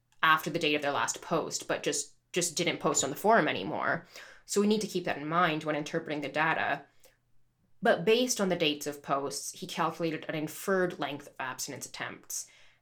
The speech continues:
and found that the majority ranged from seven to thirty days. And this calculation also didn't take into account relapses.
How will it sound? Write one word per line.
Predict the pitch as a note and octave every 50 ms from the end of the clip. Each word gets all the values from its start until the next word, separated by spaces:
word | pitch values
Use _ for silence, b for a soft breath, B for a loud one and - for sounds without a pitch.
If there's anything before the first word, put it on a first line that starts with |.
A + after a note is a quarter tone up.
| b - -
and | F#3 F3+ F3
found | - E3 D#3 E3+ D#3
that | D3
the | E3+
majority | E3+ E3+ E3 - - F3+ F3 F3 F3 F#3+ F3+
ranged | - D#3 E3 D#3+ D#3+ D#3+ -
from | - E3 D#3+
seven | - - - D#3 D3+ D#3+ D#3+ D#3+
to | D#3+ - E3
thirty | - D#3+ D#3 D3+ D3 D3
days. | - - B2+ B2+ - - - - - - - - - b b b b b b b b b b b _ _ _ _ - A3
And | A3 A3
this | A#3+ A#3+
calculation | - - C4 B3+ B3+ C4 A#3+ A3 G#3+ G3+
also | - F3+ F#3 G3 G#3+ G#3
didn't | F3 G#3 F#3 - -
take | - F3+ F3 E3+ -
into | F3 E3 - D#3+
account | D#3 - D#3+ D3+ - - -
relapses. | C#3+ D#3 E3+ E3+ D#3+ D3+ - - - - - - - - - - - -